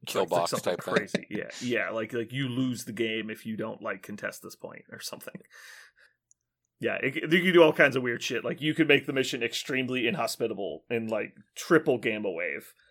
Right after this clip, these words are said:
Speaker 2: Like, you take two damage if you're not contesting a point, and, like, you know, it's worth three points or something <laughs> crazy. Like, I don't know. There's all kinds of stuff you, I think just global damage, un-, unpreventable global damage that just happens to everybody every turn would be great.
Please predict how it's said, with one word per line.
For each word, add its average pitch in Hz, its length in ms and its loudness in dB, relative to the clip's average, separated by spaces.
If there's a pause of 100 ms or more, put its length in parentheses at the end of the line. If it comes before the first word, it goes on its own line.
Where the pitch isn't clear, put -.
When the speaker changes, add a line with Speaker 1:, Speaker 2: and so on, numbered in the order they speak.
(260)
Speaker 2:
Like, - 160 -10
you 123 60 -8
take 127 200 -4
two 170 180 2
damage 131 400 8
if 117 100 -6
you're 127 80 -2
not 120 140 0
contesting 117 400 -4
a 117 60 -6
point, 113 460 -4
and, 113 580 0
like, 104 460 -4 (440)
you 104 100 -8
know, 104 120 -4
it's - 120 -14
worth 113 200 -6
three 110 140 -10
points - 280 -12
or - 60 -10
something 127 260 -8
<laughs> - 0 -
crazy. - 400 -2
Like, - 320 6 (720)
I 120 60 0
don't 113 180 -2
know. - 160 -14 (100)
There's 185 240 10
all 165 140 10
kinds 139 260 6
of 127 100 4
stuff 110 40 -8
you, 120 220 -2
I 135 100 6
think 151 200 6
just 139 220 2
global 123 520 2
damage, 110 540 -2
un-, 127 380 0 (100)
unpreventable 123 760 2
global 113 280 0
damage 110 540 -8 (260)
that 120 100 -2
just 110 180 -6
happens 113 320 2
to 113 80 0
everybody 110 480 0
every 107 240 -6
turn 110 340 -8
would 107 120 -8
be 104 100 -12
great. 73 380 -8